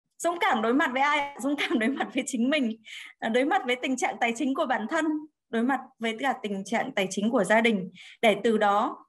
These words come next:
ờ, khi mà có gia đình rồi thì chúng ta sẽ ngồi cùng với cả đối tác hôn nhân của mình. À, mình sẽ tìm, cùng tìm giải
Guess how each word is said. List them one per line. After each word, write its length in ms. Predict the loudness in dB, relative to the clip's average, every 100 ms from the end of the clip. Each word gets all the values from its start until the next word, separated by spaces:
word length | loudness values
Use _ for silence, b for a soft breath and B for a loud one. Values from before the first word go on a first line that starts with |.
| _ -2
ờ, 260 | 0 0 0
khi 160 | 2
mà 360 | 4 2 0 -2
có 280 | -2 0 0
gia 160 | -2 -2
đình 200 | -2 0
rồi 220 | 0 0
thì 60 | -4 -8
chúng 160 | -4
ta 120 | -4
sẽ 120 | -2 -2
ngồi 260 | 0 0 -2
cùng 160 | -4
với 80 | -2
cả 140 | -2
đối 160 | -2 -2
tác 180 | -4 -2
hôn 140 | 0
nhân 180 | 2 0
của 120 | -2
mình. 300 | -4 -4 -6 -12 B B
À, 300 | 2 4 4 2
mình 140 | 0
sẽ 180 | -2 -2
tìm, 320 | 4 6 6
cùng 220 | 6 6
tìm 140 | 6 4
giải 180 | 2